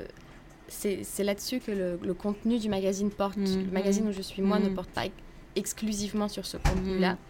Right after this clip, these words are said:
Speaker 1: Donc ça, c'est très bien, puisque justement, euh, après, ce sont peut-être aussi des rédactions qui va, qui vont miser sur les looks de leur personne,
Speaker 2: Mhm.
Speaker 1: qui travaillent au sein de leur rédaction pour, euh, pour promouvoir les looks qu'ils montrent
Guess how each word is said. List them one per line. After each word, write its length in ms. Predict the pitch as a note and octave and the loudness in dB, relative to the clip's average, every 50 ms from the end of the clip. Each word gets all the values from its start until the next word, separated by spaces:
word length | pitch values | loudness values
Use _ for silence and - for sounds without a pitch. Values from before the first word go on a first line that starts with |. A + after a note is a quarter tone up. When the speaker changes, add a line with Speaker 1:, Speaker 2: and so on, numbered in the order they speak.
| - - - - - - - - | -20 -18 -18 -18 -16 -16 -4 -4
Speaker 1:
Donc 120 | G3+ F#3 | -2 -2
ça, 100 | - G3 F#3 - - | -2 -4 -6 -4 -6
c'est 160 | - - F3 | -6 -6 -6
très 180 | - - F#3+ | -4 -4 -4
bien, 200 | F#3 G#3+ D4+ E4+ | -2 0 0 0
puisque 260 | D#4+ - F#3 - - F#3 | 0 -4 -8 -6 -6 -4
justement, 680 | F3+ F#3 F#3 - - F3 F3+ G3 G#3+ B3 C4 B3+ G#3 | -4 -4 -4 -4 -2 0 0 0 0 0 -2 -2 -2
euh, 300 | F3+ E3+ E3+ E3+ E3+ F3 - - - - - - - - - - | -2 -2 -2 -4 -4 -6 -8 -10 -14 -16 -16 -16 -16 -18 -10 -10
après, 180 | - - - A#3+ | -6 -4 -2 -2
ce 80 | A3+ A#3 | -2 -2
sont 140 | G#3 - G#3 | -4 -4 -4
peut-être 220 | G3+ G3 G3 - | -4 -4 -4 -4
aussi 160 | G3+ - G#3 | -4 -2 -2
des 100 | G3 G3 | 0 2
rédactions 400 | G3 G3 G3 G3 G3 - - A#3+ | 2 2 2 0 -2 -2 -4 -6
qui 140 | A3 - G3 | -4 -4 -4
va, 240 | F3 E3+ E3+ F3 F3 | -4 -2 -4 -4 -6
qui 140 | - - F#3 | -6 -4 -2
vont 120 | F3+ F3+ | 0 2
miser 380 | F3+ G3+ G#3 G#3 G3+ A3 A3+ A3+ | 4 4 2 2 2 0 0 0
sur 180 | - - G3 | -2 -2 0
les 140 | F#3+ F3+ F3+ | 0 2 0
looks 180 | F#3+ G#3 G#3 G3+ | 0 -2 -2 0
de 80 | F#3 F3 | 2 2
leur 180 | F3 F3 - | 2 2 0
personne, 580 | - G3+ F#3+ - - F#3+ A#3 C4+ D#4 C4+ F#3+ A3+ G3 F#3 F3+ F#3 | -4 -6 -6 -6 -2 0 0 2 2 2 2 2 2 2 2 2
Speaker 2:
Mhm. 80 | G#3 A#3+ | 0 -2
Speaker 1:
qui 120 | - G3+ | -4 -8
travaillent 380 | - - G3+ F#3 F#3+ F#3 F3+ - | -6 -4 -2 0 2 2 2 0
au 40 | F3+ | -2
sein 240 | - - A#3+ A#3+ | -4 -2 0 0
de 80 | A#3 G#3+ | 0 2
leur 140 | G3 F#3 F#3 | 0 0 0
rédaction 440 | F#3 F#3 F3 F3 F3+ - - A3+ B3 | 0 -2 -2 -2 -4 -4 -4 -6 -6
pour, 280 | B3+ - G3+ F#3 F#3 E3+ | -4 -2 -2 -2 0 0
euh, 240 | E3+ E3 D#3+ E3 D#3+ - F3 - - - - - - - - - - - | -2 -2 -2 -2 -4 -4 -6 -10 -14 -16 -16 -16 -16 -16 -18 -18 -14 -10
pour 120 | - G3+ - | -8 -8 -8
promouvoir 840 | - - G#3+ G#3 G3+ F#3+ F#3+ G3 G3 A3 C#4+ F4 E4 - F3+ E3+ - - - - - - | -4 0 2 4 4 4 4 2 2 2 2 2 2 0 -4 -4 -6 -10 -16 -14 -6 -2
les 80 | G3+ | 0
looks 180 | G3+ G#3+ A#3+ A3 | 0 0 0 -2
qu'ils 160 | - - G3 F#3+ | -4 -2 0 2
montrent 240 | G3 G#3 G3+ - | 2 0 0 -2